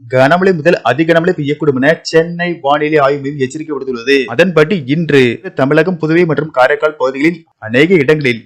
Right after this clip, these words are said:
கனமழை முதல் அதி கனமழை பெய்யக்கூடும் என்றும், குறிப்பாக இன்று கடலூர், மயிலாடுதுறை மாவட்டங்கள் மற்றும் காரைக்கால் பகுதிகளில் ஓரிரு இடங்களில் அதி கனமழையும், ஒரு சில இடங்களில் கனமழை முதல் மிக கனமழையும், சென்னை, திருவள்ளூர், காஞ்சிபுரம், செங்கல்பட்டு, விழுப்புரம்,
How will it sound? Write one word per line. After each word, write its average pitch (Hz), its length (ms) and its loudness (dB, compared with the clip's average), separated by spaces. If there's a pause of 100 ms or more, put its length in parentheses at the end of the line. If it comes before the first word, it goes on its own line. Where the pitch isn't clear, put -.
(160)
கனமழை 165 380 0
முதல் 180 200 2
அதி 127 220 0
கனமழை 165 280 0
பெய்யக்கூடும் 151 480 0
என்றும், 123 260 -8 (360)
குறிப்பாக 190 520 4
இன்று 135 400 0 (220)
கடலூர், 196 520 2
மயிலாடுதுறை 160 480 2
மாவட்டங்கள் 151 480 0
மற்றும் 156 200 -2
காரைக்கால் 156 520 0
பகுதிகளில் 139 460 -4
ஓரிரு 156 460 2
இடங்களில் 143 460 0 (220)
அதி 120 240 0
கனமழையும், 143 600 0 (140)
ஒரு 135 200 -4
சில 202 200 2
இடங்களில் 151 440 0 (420)
கனமழை 147 340 2
முதல் 160 260 0
மிக 151 120 4
கனமழையும், 135 500 -2 (500)
சென்னை, 202 440 2
திருவள்ளூர், 170 560 -2
காஞ்சிபுரம், 156 560 0
செங்கல்பட்டு, 160 480 -4
விழுப்புரம், 151 440 -2